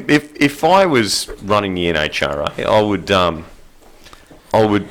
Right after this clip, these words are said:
say to the, the teams, "Let's open up the engine rules, go and build a purpose-built engine for nitro, and let's see how quick we can go."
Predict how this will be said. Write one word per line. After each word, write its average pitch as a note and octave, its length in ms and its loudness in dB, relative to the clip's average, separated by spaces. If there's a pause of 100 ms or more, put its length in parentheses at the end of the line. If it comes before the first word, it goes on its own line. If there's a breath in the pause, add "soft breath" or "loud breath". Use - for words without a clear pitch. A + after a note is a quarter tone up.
(120)
say G2+ 320 2
to F#2+ 100 2
the, F2 400 2
the E2 120 -4
teams, F#2+ 580 -4 (200 soft breath)
"Let's B2 180 -2
open A#2 280 2
up F#2 140 0
the F#2+ 180 0
engine A2 340 -4
rules, C#2+ 420 -10 (200)
go A#2 140 4
and A2 120 -2
build G2 220 -2
a E2+ 40 -4
purpose-built G2 680 0 (520 loud breath)
engine F#2 400 -2
for - 140 -6
nitro, G2 640 -2 (440 soft breath)
and F2+ 220 -2
let's G2+ 160 -2
see F#2+ 180 -2
how F#2 120 0
quick B2 280 -6
we G#2+ 120 -4
can C#2+ 200 -12
go." G#1+ 220 -8